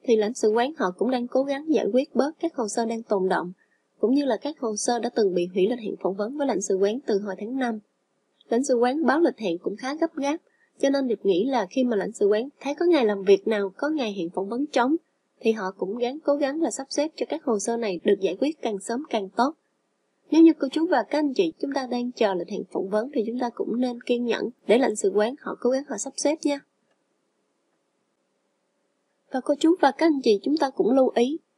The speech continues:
lãnh sự quán họ không cho biết trước hồ sơ nào sẽ được lãnh sự quán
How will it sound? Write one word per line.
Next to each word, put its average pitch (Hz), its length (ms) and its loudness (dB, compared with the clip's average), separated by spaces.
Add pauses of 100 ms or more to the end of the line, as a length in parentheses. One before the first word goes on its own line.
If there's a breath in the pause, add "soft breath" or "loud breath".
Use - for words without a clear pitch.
(440)
lãnh 240 140 0
sự 247 160 2
quán 247 280 4
họ 214 140 -4
không 277 260 -2
cho 277 140 2
biết 294 220 -2
trước 302 260 2
hồ 220 220 0
sơ 277 160 0
nào 233 240 -2
sẽ 226 140 -6
được 202 280 0
lãnh 185 120 -4
sự 208 120 0
quán 220 180 2